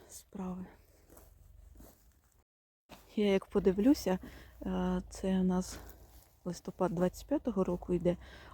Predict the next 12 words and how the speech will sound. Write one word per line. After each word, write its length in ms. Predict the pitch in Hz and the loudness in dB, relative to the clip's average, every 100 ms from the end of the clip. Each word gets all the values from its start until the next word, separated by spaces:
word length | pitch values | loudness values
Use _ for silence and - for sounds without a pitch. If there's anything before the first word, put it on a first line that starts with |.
| - | -10
а 120 | 185 | -8
то 180 | - 254 | 2 4
дивлюся, 680 | 233 214 214 233 - 208 190 | 4 2 2 2 2 0 0
пролистую 600 | - 190 214 - 190 185 | 2 6 4 4 0 2
старі 360 | 180 185 185 175 | 2 2 4 4
відео 500 | 208 262 190 190 190 | 4 2 4 2 2
у 80 | 170 | -2
тих, 400 | - 175 - - - | -6 -8 -8 -16 -12
у 60 | |
кого 240 | 160 156 156 | -6 -2 2
я 180 | 175 233 | 2 2
купувала 640 | 220 - 208 208 202 | 0 0 4 4 4